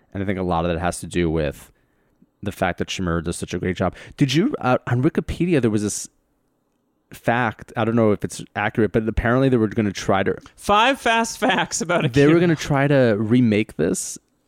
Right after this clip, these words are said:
Speaker 1: uh, with Tom Hanks
Speaker 2: Yeah, I've heard
Speaker 1: back
Speaker 2: that
Speaker 1: in the
Speaker 2: before. I've
Speaker 1: early
Speaker 2: heard that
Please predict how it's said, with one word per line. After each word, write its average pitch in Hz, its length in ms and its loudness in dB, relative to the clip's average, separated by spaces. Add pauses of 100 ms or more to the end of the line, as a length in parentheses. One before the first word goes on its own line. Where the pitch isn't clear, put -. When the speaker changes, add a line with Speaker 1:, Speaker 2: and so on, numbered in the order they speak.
(160)
Speaker 1:
uh, 98 340 0
with 101 200 -4
Tom 104 300 -2
Hanks 104 600 -6 (1900)
Speaker 2:
Yeah, 214 160 0
I've 196 140 0
heard 208 160 2
Speaker 1:
back 190 200 4
Speaker 2:
that - 80 2
Speaker 1:
in 113 60 4
the 113 60 4
Speaker 2:
before. 143 120 4
I've 110 40 2 (100)
Speaker 1:
early 107 120 4
Speaker 2:
heard 160 120 2
that - 60 2